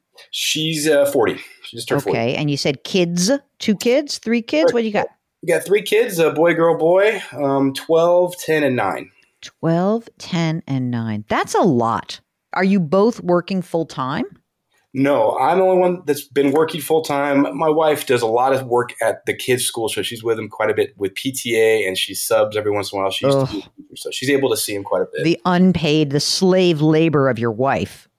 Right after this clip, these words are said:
Speaker 1: Yes,
Speaker 2: There's no
Speaker 1: yes.
Speaker 2: financial remuneration, but there is psychic, I hope. So, Brian, do you make a pile of money that allows her to do that?
Speaker 1: Yeah, I make a pretty good living. Um, my income is a, is variable. Uh, so I work for a, one of the, a larger, um,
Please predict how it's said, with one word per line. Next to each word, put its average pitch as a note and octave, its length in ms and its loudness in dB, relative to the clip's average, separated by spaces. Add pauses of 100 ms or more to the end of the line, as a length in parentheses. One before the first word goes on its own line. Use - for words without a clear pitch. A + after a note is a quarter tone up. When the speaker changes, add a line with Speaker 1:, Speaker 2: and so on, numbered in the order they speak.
(220)
Speaker 1:
Yes, - 520 0
Speaker 2:
There's E3+ 160 2
no - 140 2
Speaker 1:
yes. F#3+ 100 0
Speaker 2:
financial E3+ 640 0
remuneration, C3+ 1000 0
but D#3+ 180 -2
there C3+ 100 0
is C3+ 380 -2
psychic, B2 560 -4
I A2 80 0
hope. G#2 340 -4 (320)
So, G#3 160 0
Brian, F#3+ 400 0
do D3 140 -4
you D#3 80 0
make D3+ 180 -2
a C#3 60 -4
pile D3+ 340 0
of C#3 100 -2
money C#3+ 260 0
that D3 120 0
allows C3 380 0
her C#3+ 120 -4
to B2 80 -4
do A#2+ 220 -4
that? G#3+ 260 -2 (320)
Speaker 1:
Yeah, A3+ 120 2
I F#3+ 40 4
make A3 140 2
a A#3+ 60 0
pretty A#3 260 -2
good A#3+ 160 0
living. F3 320 4
Um, C3+ 600 2 (260)
my D3 220 2
income F#3+ 340 0
is F#3 100 2
a, B2+ 160 0 (160)
is A#2+ 200 -4
variable. C3 680 2
Uh, G#2+ 480 2 (320)
so A#2 640 2
I A#2+ 60 0
work B2+ 260 0
for A#2+ 380 2
a, A#2 160 4
one A#2+ 140 -2
of A#2 80 2
the, A2+ 140 -2
a - 20 0
larger, A2+ 520 0
um, G#2 520 -2